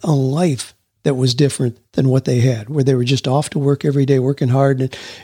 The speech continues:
you know, try to get a little fun in on the weekends. They decided they wanted a life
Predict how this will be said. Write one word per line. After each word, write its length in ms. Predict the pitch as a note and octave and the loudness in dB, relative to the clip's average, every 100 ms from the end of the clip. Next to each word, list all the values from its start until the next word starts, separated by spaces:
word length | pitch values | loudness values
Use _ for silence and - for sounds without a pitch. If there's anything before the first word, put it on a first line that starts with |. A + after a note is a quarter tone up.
| - | -4
you 100 | C3 | 0
know, 140 | B2 | 0
try 220 | - C#3+ | 0 0
to 120 | C3 C3 | 0 0
get 220 | C#3 C#3+ | 0 0
a 60 | |
little 200 | C3+ C3+ | 2 0
fun 260 | - D#3 C#3 | -2 0 2
in 140 | C3 | 2
on 100 | B2 | 2
the 80 | A#2+ | 2
weekends. 460 | C3 B2 C#3 A#2+ - | 0 0 -6 -8 -2
They 140 | C#3 | 0
decided 460 | A3 - G3 F3 C#3+ | 2 2 2 2 2
they 120 | D#3 | 2
wanted 300 | D3+ D3 B2 | 2 2 0
a 60 | A2+ | -2
life 560 | A#2 D#3+ G#3 C3 - | -2 0 2 2 -2